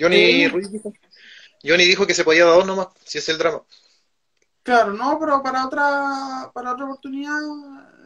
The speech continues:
Speaker 2: eh, nos conectamos y seguimos conversando de moto, que para mí es un hobby y, y mi
Speaker 1: Claro.
Speaker 2: canal también es un hobby. No tengo ninguna aspiraciones para más adelante, solamente de subir mis videos y que la gente los vea y les guste.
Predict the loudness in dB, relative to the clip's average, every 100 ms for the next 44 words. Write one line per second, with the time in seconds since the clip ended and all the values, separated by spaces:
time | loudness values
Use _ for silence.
0 | -20 -18 -18 -10 -10 -8 -2 0 0 -4
1 | -8 -14 -16 -16 -16 -10 -10 -10 -8 -6
2 | -2 -2 -2 -4 -8 -8 -8 _ _ _
3 | _ _ _ -8 -6 -4 -2 -2 -4 -6
4 | -4 -4 -2 -2 -2 -2 -6 -12 -12 -8
5 | -6 -6 -8 -6 -2 0 0 -2 -10 -8
6 | -8 -6 -6 -2 -2 -2 -6 -8 -6 -6
7 | -8 -10 -6 -4 -4 -4 -4 -4 -8 -8
8 | -8 -12 _ _ _ _ _ -6 0 2
9 | 2 0 -2 -8 -8 -8 -10 -8 -8 -6
10 | -6 -6 -6 -6 -4 -4 -4 -4 -2 0
11 | 0 0 -6 -10 -8 -4 -4 -8 -16 _
12 | _ _ _ -10 -8 -8 -4 -4 -2 -4
13 | -4 -6 -6 -6 -12